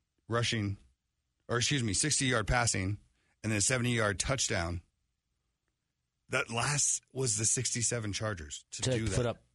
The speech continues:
Speaker 2: uh, have three touchdowns of sixty yards or more in the same game.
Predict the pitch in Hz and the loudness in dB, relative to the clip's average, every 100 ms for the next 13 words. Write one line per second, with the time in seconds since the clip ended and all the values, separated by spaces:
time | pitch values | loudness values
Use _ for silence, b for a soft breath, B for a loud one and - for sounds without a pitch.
0 | _ 113 110 101 104 - - 113 - 110 | _ -2 0 2 2 0 -2 -2 -2 -2
1 | - 104 92 92 - 98 - 98 95 85 | -2 0 0 0 -2 -2 -2 0 0 0
2 | 90 80 78 80 73 64 | 0 0 0 -2 -2 -4